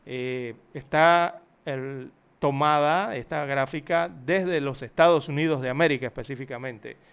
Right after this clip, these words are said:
Y, eh, versa sobre que allí continúa la crisis de los haitianos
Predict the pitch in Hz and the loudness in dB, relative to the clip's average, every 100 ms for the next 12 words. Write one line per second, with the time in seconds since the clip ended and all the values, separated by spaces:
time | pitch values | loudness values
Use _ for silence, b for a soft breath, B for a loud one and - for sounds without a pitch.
0 | b b b b 165 175 208 208 202 160 | b b b b 2 4 4 -2 -4 0
1 | 139 127 170 185 - 180 170 165 143 139 | 2 6 6 6 2 0 2 2 2 -2
2 | 147 131 131 180 185 160 143 143 160 160 | -2 -4 -2 -4 -2 -6 -6 -6 -2 0
3 | 147 131 127 - 190 165 151 127 131 127 | 0 0 -4 -2 -4 -2 -6 -4 -6 -8
4 | 127 165 156 147 147 | -8 -4 -4 -4 -10